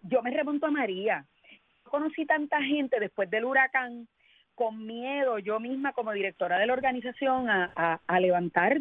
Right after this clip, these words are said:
dinero para cap cuando nos hacía falta. Nosotros como grupo estábamos bien temerosos después de María, ¿cómo nosotros vamos a seguir la recaudación para estos niños pacientes de cáncer? Que el cáncer no se detiene.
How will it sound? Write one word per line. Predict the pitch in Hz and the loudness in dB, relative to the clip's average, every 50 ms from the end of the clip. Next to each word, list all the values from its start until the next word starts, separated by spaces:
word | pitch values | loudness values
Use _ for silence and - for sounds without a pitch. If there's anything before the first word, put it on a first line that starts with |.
| 294 _ _ | -2 _ _
dinero | - 180 175 220 214 190 185 220 320 370 | -8 -4 0 2 2 4 4 4 4 4
para | 370 302 269 226 196 | 2 2 2 2 4
cap | - 233 285 370 - _ _ | 4 4 4 2 0 _ _
cuando | - - 247 220 214 220 | -6 -4 -4 -2 -2 -4
nos | 208 202 180 | -6 -8 -8
hacía | 170 - - 202 220 220 | -10 -10 -6 -4 -2 0
falta. | - 247 247 277 285 - - 180 - _ _ _ _ _ _ _ _ _ | 2 2 2 0 0 -4 -14 -20 -20 _ _ _ _ _ _ _ _ _
Nosotros | - 220 208 - 220 - 262 254 | -10 -6 -4 -4 -2 -2 -4 -2
como | - 320 302 311 302 | 0 0 0 0 0
grupo | 269 285 302 311 - 269 247 220 | -2 -2 -2 0 2 2 2 2
estábamos | 175 - 180 165 160 180 240 269 | 2 0 -2 -2 -2 -2 -4 -4
bien | 247 233 214 202 190 | -2 -2 -2 2 2
temerosos | 285 277 269 247 190 190 262 302 - 294 240 | 2 2 2 2 2 2 2 0 0 -2 -2
después | 214 202 - 190 175 170 | -4 -2 -2 -2 -2 -2
de | 214 | 0
María, | 233 254 233 220 240 262 247 214 - | 2 4 4 4 4 2 2 2 0
¿cómo | - 202 202 214 262 | -2 -6 -6 -6 -6
nosotros | 294 294 - 269 262 262 285 247 | -6 -6 -6 -6 -4 -2 -2 0
vamos | 220 226 233 254 269 269 | 0 -2 -2 -2 -6 -6
a | 262 | -6
seguir | - 240 208 196 202 | -4 -4 -4 0 0
la | 226 247 | 2 2
recaudación | 269 269 254 - 247 226 220 208 190 - 247 254 285 294 285 - - - - - - _ | 2 2 2 2 2 2 2 0 0 2 2 2 2 0 -4 -10 -16 -20 -20 -20 -8 _
para | - 240 226 214 214 | -2 -2 -2 -2 0
estos | - 262 254 | 2 2 4
niños | 262 277 269 269 294 285 | 4 4 4 4 4 2
pacientes | - 262 - 294 262 233 262 240 | 2 0 0 0 0 0 0 0
de | 220 240 | 0 0
cáncer? | - 240 247 285 285 339 339 - | 0 0 0 0 0 -2 -2 0
Que | - 269 | 0 0
el | 233 | 2
cáncer | - 240 240 233 240 370 359 359 | 2 2 0 2 0 -2 -2 0
no | 302 277 | -2 -2
se | - - 330 | 0 0 2
detiene. | 311 277 - 208 190 214 214 262 330 269 180 | 2 0 -2 -4 -8 -10 -10 -8 -8 -8 -10